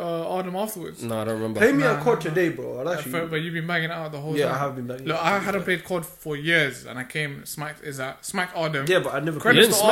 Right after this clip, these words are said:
Speaker 1: Arden.
Speaker 2: me, bro.
Speaker 1: I did, I did. Credit to
Speaker 2: No, you
Speaker 1: Arden.
Speaker 2: didn't.
Speaker 1: He came back again with, with, I'm telling you, like, oh, this man was on a mission. Like, I, I had robbed him or something. He
Speaker 3: That's, that's one thing about him, you know. You know when his mind gets set on something, he gets bare, like,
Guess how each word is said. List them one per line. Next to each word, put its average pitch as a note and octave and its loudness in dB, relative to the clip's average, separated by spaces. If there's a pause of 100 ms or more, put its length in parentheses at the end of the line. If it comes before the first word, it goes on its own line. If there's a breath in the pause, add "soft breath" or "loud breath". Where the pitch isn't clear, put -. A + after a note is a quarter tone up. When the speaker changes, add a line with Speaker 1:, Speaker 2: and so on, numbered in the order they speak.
Speaker 1:
Arden. E3+ 2
Speaker 2:
me, D3 2
bro. E3+ 0
Speaker 1:
I F3 0
did, G#3+ 2
I F3+ 2
did. E3 -4 (160 loud breath)
Credit G#3+ 0
to G#3+ -4
Speaker 2:
No, G3 2
you G3 8
Speaker 1:
Arden. - 2
Speaker 2:
didn't. F3+ 6
Speaker 1:
He F3 -10
came B3 2
back D#3 0
again G3 2
with, E3+ -2
with, E3 0
I'm E3+ -4
telling G3 0
you, F#3 -2
like, D#3+ -4
oh, D#3 -10
this D#3 -10
man E3 -6
was C#3+ -8
on C3 -6
a B2+ -8
mission. C#3 -8
Like, C3 -8
I, D3 -4
I D3 -4
had D3+ -4
robbed F3+ 2
him D3+ -6
or C#3+ -6
something. C#3 -10
He D3 -4
Speaker 3:
That's, A3 -2
that's G#3+ -4
one F#3+ -4
thing F#3 -4
about C3 -8
him, C3 -14
you - -16
know. C3 -12
You D3 -2
know G#3 4
when D4+ 0
his F#3+ -2
mind F#3 -2
gets - -10
set G3 -10
on C3+ -8
something, B2 -12
he C3+ -14
gets A3 -4
bare, F3+ 2
like, B2 -2